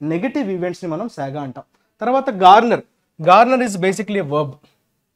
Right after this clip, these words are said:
Garner the votes అంటాం. అంటే గ్యాదర్ అని, కలెక్ట్ అని మీనింగ్ వస్తుంది. గ్యాదర్, కలెక్ట్, అక్యూములేట్. ఎస్ఎస్ రాజమౌళి garnered sever-, uh, several Oscar awa-, awards. So చాలా అవార్డ్స్ని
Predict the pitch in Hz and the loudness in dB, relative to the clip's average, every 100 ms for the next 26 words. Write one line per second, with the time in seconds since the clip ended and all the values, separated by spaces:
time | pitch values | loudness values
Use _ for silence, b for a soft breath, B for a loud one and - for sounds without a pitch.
0 | _ _ _ _ 170 190 233 262 254 202 | _ _ _ _ 2 6 6 6 2 2
1 | 208 170 185 180 139 131 _ _ - 190 | 2 2 -2 -6 -10 -12 _ _ -10 -6
2 | 208 165 170 202 226 214 214 214 180 202 | 0 6 8 8 6 6 0 0 0 0
3 | - 208 190 165 175 143 - 135 _ _ | 0 0 0 -2 -4 -6 -10 -16 _ _
4 | _ - 160 185 208 240 302 - - _ | _ -8 2 4 6 4 2 -2 -20 _
5 | - 180 220 240 - - - 180 - 214 | 0 2 2 -2 -12 -16 -10 -10 -8 -8
6 | 208 170 135 - - _ _ _ _ - | -6 -6 -8 -10 -20 _ _ _ _ -8
7 | 214 330 294 233 240 247 247 240 208 180 | -4 -2 2 4 4 4 2 0 2 6
8 | 185 233 233 175 - _ _ _ - 247 | 6 6 4 2 -2 _ _ _ -2 2
9 | 311 320 175 165 185 151 214 240 311 294 | 2 2 2 0 0 -2 -2 0 0 0
10 | 220 190 - 190 147 127 - 143 139 117 | 0 0 -2 -2 -2 -6 -8 -6 -6 -8
11 | - - _ _ _ _ _ 202 170 190 | -16 -20 _ _ _ _ _ -8 2 4
12 | 247 277 269 - 160 196 226 220 233 220 | 4 2 0 -2 -2 2 0 0 -4 -4
13 | 220 | -6